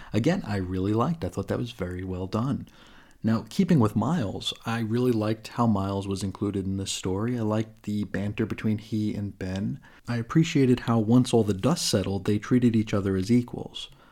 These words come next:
Because, uh, I mean, this is one of the things that really drove me away from Marvel back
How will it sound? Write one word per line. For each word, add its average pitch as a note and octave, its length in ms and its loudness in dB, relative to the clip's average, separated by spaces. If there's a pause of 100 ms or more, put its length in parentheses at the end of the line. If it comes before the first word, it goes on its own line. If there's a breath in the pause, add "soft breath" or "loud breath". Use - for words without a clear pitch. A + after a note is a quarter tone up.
(280 soft breath)
Because, G#2+ 380 2
uh, G#2+ 220 4
I C3+ 80 6
mean, A#2+ 260 10
this - 180 2
is C3+ 120 2
one B2 160 6
of A#2+ 80 2
the A2+ 100 2
things A#2 320 4
that G#2 200 0
really G#2+ 260 2
drove G2+ 280 0
me G2 120 0
away F#2+ 240 0
from G2+ 220 -6
Marvel F#2+ 420 -4
back F#2+ 380 -4